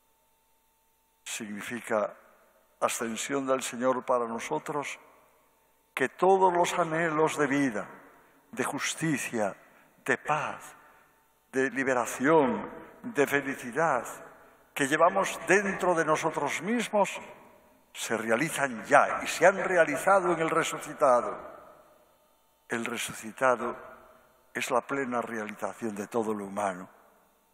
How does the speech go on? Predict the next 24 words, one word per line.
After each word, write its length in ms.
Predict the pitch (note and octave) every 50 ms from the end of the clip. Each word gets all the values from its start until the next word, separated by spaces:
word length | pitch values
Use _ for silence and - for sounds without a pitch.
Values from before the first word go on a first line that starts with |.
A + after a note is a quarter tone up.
| _ _ _ _ _ _ _ _ _ _ _ _
Y 140 | - A#2+ C#3
eso 260 | E3 E3+ - - -
nos 200 | E3 D3+ D3+ D3
reúne 380 | C#3+ C3+ B2+ C3+ D#3 D#3+ D3+ C3+
a 40 | B2
nosotros, 560 | A2+ A2+ A2 - - D#3+ D3+ - A#2+ A2+ -
queridos 360 | - - A2+ A#2+ C3 C#3+ C3 -
hermanos. 460 | A#2+ - A2 C3+ D3+ - - - - - - _ _ _ _ _ _ _ _ _ _ _ _ _ _ _ _ _ _ _ _ _ _ _ _ _
No 120 | C#3 C#3+
nos 180 | F#3 G3 G3+ G3+
reúne 280 | F#3+ F#3 F#3 F#3 F#3 F3
en 80 | E3+
este 200 | F3+ E3 - -
domingo 400 | E3+ D#3+ D#3 D3 E3 F3 E3 D#3+
cualquier 420 | D3+ - D#3+ D3+ - D#3+ D3 C#3 -
cosa, 300 | - D#3+ D#3+ C#3 - D#3
un 140 | D#3 D3+
recuerdo, 600 | C#3 C#3 B2+ - - C#3+ D#3+ F3+ F#3 F3 D#3+ D#3+ -
no. 580 | - D#3+ F#3 A3 A3 A3+ G#3+ G3+ F3 D3 D3 - - _ _ _ _ _ _ _ _ _ _ _ _ _ _ _ -
Nos 100 | A#2 G#2+
reúne 300 | A2 G#2+ G#2+ A#2+ B2+ A#2
Jesucristo, 800 | - - A2+ - - G2 - - G2 G2+ G2 - - - - - - _ _ _ _ _ _ _ _ _ _ _ _ _ _ _ _ -
la 140 | - G#2
plenitud, 920 | G#2 - _ - C3 D3+ D#3 D3+ D3 C#3+ B2+ - - - F3 F3+ D3+ B2+